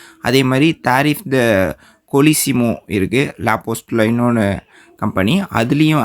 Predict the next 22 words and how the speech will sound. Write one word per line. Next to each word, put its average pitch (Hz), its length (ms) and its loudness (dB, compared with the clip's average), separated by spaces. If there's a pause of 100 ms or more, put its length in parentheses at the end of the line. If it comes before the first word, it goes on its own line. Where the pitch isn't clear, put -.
அதோடைய 135 600 2
ப்ரைஸஸும் 123 500 0
வந்து 120 480 0
இன்க்ரீஸ் 131 420 -4
பண்றாங்க. 110 600 -2 (160)
த்ரீ 143 200 4
பாயிண்ட் 139 400 0
ஃபோர் 131 240 0 (100)
பர்சன்டேஜ் 117 420 0 (240)
இன்க்ரீஸ் 98 440 -2
ஆகுது. 101 340 -2 (240)
அதே 151 260 0
மாதிரி 139 380 4
மூணாவது 147 500 2
விஷயம் 123 340 0
என்ன 117 220 2
அப்படின்னு 113 220 0
பார்த்தீங்கன்னா, 107 540 0 (240)
obbligatoire 127 840 2
de 135 220 0 (160)
déclarer 110 720 2 (160)
அப்படின்னு 107 220 0